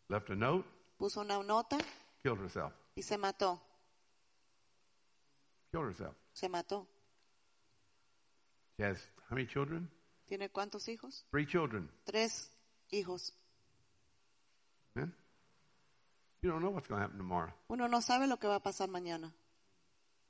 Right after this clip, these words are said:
Speaker 1: It's amazing, isn't it?
Speaker 2: Es asombroso, ¿no?
Speaker 1: So that, that woman had to die
Speaker 2: Esa mujer tuvo que morir
Speaker 1: to tomorrow.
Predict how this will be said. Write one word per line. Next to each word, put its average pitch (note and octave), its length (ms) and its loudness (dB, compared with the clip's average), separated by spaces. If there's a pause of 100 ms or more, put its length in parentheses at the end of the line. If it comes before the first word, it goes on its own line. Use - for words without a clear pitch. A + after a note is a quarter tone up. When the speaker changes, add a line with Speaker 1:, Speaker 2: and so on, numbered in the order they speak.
(300)
Speaker 1:
It's - 80 -16
amazing, C#3 460 -6
isn't B2+ 240 -4
it? F#3+ 140 -18
Speaker 2:
Es F#3 160 -2
asombroso, G3+ 680 2
¿no? F#3+ 200 -2 (2000)
Speaker 1:
So A2 340 2 (560)
that, C#3+ 180 4 (220)
that C3+ 160 4
woman C#3 300 6
had A2+ 140 2
to F2+ 80 2
die F2 540 4 (320)
Speaker 2:
Esa A#3+ 220 -2
mujer A3 680 2
tuvo A3+ 240 0
que G3+ 120 0
morir E3+ 360 -2 (320)
Speaker 1:
to A#2 120 2
tomorrow. E2+ 520 0